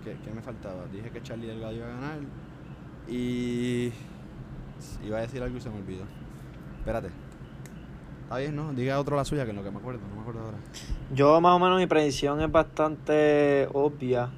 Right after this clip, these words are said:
Speaker 2: Yo creo que por lo, más o menos con las cositas que vimos en Instagram de los votos y eso, yo pienso que, que Pedro Pierluisi va a ganar, este, si no le roban las elecciones.
Speaker 1: Exacto.
Speaker 2: Y...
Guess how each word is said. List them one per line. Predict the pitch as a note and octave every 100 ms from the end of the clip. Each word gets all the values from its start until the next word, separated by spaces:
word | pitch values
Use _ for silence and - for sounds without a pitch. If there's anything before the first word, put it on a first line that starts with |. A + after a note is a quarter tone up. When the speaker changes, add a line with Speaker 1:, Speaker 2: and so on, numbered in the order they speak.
| -
Speaker 2:
Yo | A#2
creo | A#2+
que | B2 C3 C3+ C3+ C3 B2+
por | B2+
lo, | B2+ B2+ B2
más | A#2+ B2+
o |
menos | C#3 C#3+
con | C#3 C#3
las | B2+ B2+ A#2
cositas | - A#2+ B2 C3
que | C#3+
vimos | D3 D3
en | D3
Instagram | D3+ D3+ D3 C#3+ C#3 - - - - - -
de | C#3
los | C3 A#2+
votos | C3 C#3 C#3+
y |
eso, | D3+ D3
yo | C3+
pienso | C3 C3 C3
que, | C3 C3 C3 C3 B2+ B2 - - - - -
que | C3+ B2+
Pedro | B2+ B2+ B2+
Pierluisi | A#2+ A#2 C3+ C3+ D3+ D3 D3 C3+ C3+
va | A#2+
a | A#2+ C3
ganar, | C#3 D#3 E3 F3+ - - - - -
este, | B2+ B2 - B2 A#2 A#2 A2+
si | A#2
no | A2+ A#2+
le |
roban | B2+ C3+ C3+
las | B2
elecciones. | B2 - D3 C3 B2 - - - - -
Speaker 1:
Exacto. | - - -
Speaker 2:
Y... | C3 C3+ C3+ C3+ C3+ C3